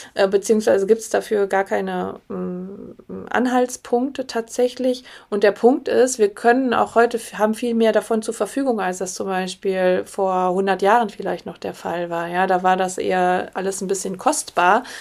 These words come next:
weil das eben noch nicht so industrialisiert alles in großen Mengen hergestellt werden konnte. Ähm, das heißt,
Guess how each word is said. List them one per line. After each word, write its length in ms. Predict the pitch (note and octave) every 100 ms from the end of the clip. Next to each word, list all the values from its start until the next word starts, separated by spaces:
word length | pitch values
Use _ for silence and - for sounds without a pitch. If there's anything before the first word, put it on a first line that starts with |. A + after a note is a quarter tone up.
| -
weil 340 | - F3 F#3+ G3
das 220 | G3 F#3+
eben 420 | - F#3+ F#3+ F#3
noch 180 | F3+ F3+
nicht 240 | F#3+ G3+
so 300 | F#3 F3+ F3+
industrialisiert 960 | G3 G3 G3 G3 G3 F#3 F#3 F#3 G3 A3+
alles 300 | F3 F#3+ G3
in 120 | G3
großen 360 | F#3 F#3+ G3 F#3+
Mengen 220 | F#3+ F#3
hergestellt 760 | F3+ B3 D#4 - - F3+ F3+ F3+
werden 360 | F3+ F3 F3+
konnte. 480 | F3 F#3 F3 F#3 A#3 - - - - -
Ähm, 240 | F3+ F#3
das 160 | F#3 F#3
heißt, 280 | G3 G3